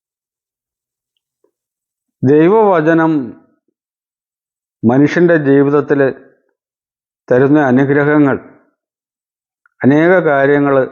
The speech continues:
വിശുദ്ധ ഗ്രന്ഥത്തിലുണ്ട്. നൂറ്റി പത്തൊൻപതാം സങ്കീർത്തനം നൂറ്റി മുപ്പതാമത്തെ വചനത്തിൽ ഇങ്ങനെയാ പറയുന്നത്, "അങ്ങയുടെ വചനങ്ങളുടെ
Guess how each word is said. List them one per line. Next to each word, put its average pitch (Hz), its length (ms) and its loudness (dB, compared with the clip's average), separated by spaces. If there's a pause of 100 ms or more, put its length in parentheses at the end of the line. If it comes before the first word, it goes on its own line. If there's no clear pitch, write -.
(560)
വിശുദ്ധ 123 300 -6
ഗ്രന്ഥത്തിലുണ്ട്. 113 680 -2 (2000)
നൂറ്റി 175 260 0
പത്തൊൻപതാം 175 680 0
സങ്കീർത്തനം 156 720 -2 (720)
നൂറ്റി 151 340 0
മുപ്പതാമത്തെ 156 800 0
വചനത്തിൽ 131 500 -2
ഇങ്ങനെയാ 123 320 -4
പറയുന്നത്, 101 480 -8 (1600)
"അങ്ങയുടെ 190 480 2
വചനങ്ങളുടെ 170 960 2